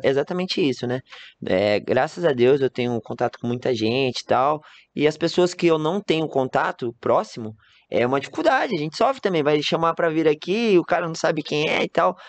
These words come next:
Aí os meus amigos que eu conheço, que eu tenho contato, eu ligo, "Ah, ó, amanhã, ah, amanhã, beleza." Aí eu ligo pros caras e falo, "Ó, não dá amanhã, <laughs> não, amanhã, não, dá pra ir."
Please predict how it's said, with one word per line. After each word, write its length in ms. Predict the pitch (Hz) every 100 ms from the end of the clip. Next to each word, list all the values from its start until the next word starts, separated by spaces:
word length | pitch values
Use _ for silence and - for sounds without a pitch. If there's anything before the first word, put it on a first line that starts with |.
| -
Aí 400 | 139 160 226 220
os 140 | 170 135
meus 300 | 151 180 170
amigos 500 | 143 139 151 135 -
que 60 |
eu 80 | 131
conheço, 280 | 135 127 -
que 80 | 131
eu 60 |
tenho 140 | 151 131
contato, 440 | 147 - - -
eu 20 | 202
ligo, 320 | - - -
"Ah, 280 | 233 247 226 - - - _ _
ó, 100 | -
amanhã, 440 | 139 151 170 202 180
ah, 180 | 151 180
amanhã, 400 | 156 156 170 185
beleza." 560 | 190 190 180 131 120
Aí 140 | 101 131
eu 100 | 160
ligo 260 | 160 165 175
pros 160 | 156
caras 160 | - 165
e 20 |
falo, 140 | 160 160
"Ó, 80 | 139
não 180 | 156
dá 120 | 170 190
amanhã, 200 | 202 196
<laughs> 260 | 185 185
não, 60 | 143
amanhã, 340 | 127 156 151 160 - - -
não, 260 | 175 180 135
dá 180 | 127 131
pra 220 | 147 233
ir." 180 | 208